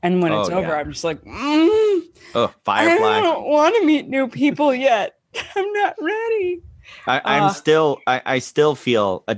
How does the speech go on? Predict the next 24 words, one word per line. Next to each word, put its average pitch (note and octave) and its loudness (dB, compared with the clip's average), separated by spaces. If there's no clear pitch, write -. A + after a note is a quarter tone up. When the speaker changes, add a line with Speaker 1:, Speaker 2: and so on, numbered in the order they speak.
Speaker 2:
genuine A2 0
sense G2+ -4
of G2 -10
loss G2+ 0
and G2 -6
grief G2+ -6
around F#2 -2
Firefly. F#2 -2
Like, G2 -4
I A2 0
want A2+ -2
to A#2+ -4
live A2+ 2
Speaker 1:
Yeah. E3+ 2
Speaker 2:
in G#2 -6
that G2+ -4
world A2+ 2
for A#2+ -2
more A2 2
seasons, F#2 -6
damn G2 0
it. - -6
<laughs> F3 0
Speaker 1:
Yes. A3+ 0